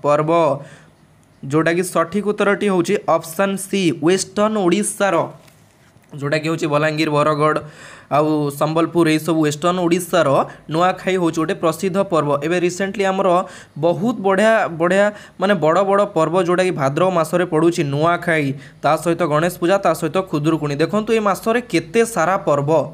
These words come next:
ଯେଉଁଟାକି ସେଲିବ୍ରେଟ୍ ଏବେ ଯାଏଁ ଚାଲିଛି। କ୍ଲିୟର? ତା ଉପରେ କ୍ୱେଶ୍ଚିନ୍ ବହୁତ ଥର ଏକ୍ଜାମ୍ରେ ଆସିବ, ବୁଝିପାରୁଛନ୍ତି, ସେଥିପାଇଁ ଆରାମସେ ନୋଟ୍ ଡାଉନ୍ କରି ରଖନ୍ତୁ। ନେକ୍ସଟ କ୍ୱେଶ୍ଚିନ୍ ଦେଖିବା।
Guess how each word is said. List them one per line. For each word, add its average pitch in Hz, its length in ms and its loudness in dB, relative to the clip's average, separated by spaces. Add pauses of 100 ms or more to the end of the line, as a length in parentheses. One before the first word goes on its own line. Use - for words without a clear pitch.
(100)
ଯେଉଁଟାକି 160 360 2
ସେଲିବ୍ରେଟ୍ 165 380 2
ଏବେ 156 200 0
ଯାଏଁ 185 260 0
ଚାଲିଛି। 147 480 0 (320)
କ୍ଲିୟର? 185 340 2 (380)
ତା 156 60 2 (100)
ଉପରେ 208 200 0
କ୍ୱେଶ୍ଚିନ୍ 208 360 -2
ବହୁତ 208 240 2
ଥର 214 160 2
ଏକ୍ଜାମ୍ରେ 196 380 2
ଆସିବ, 170 360 0 (140)
ବୁଝିପାରୁଛନ୍ତି, 165 560 -2
ସେଥିପାଇଁ 160 480 -4
ଆରାମସେ 180 500 0 (460)
ନୋଟ୍ 160 200 0
ଡାଉନ୍ 160 240 0
କରି 160 200 2 (220)
ରଖନ୍ତୁ। 156 540 -2 (500)
ନେକ୍ସଟ 190 260 -2
କ୍ୱେଶ୍ଚିନ୍ 190 360 0
ଦେଖିବା। 131 380 -2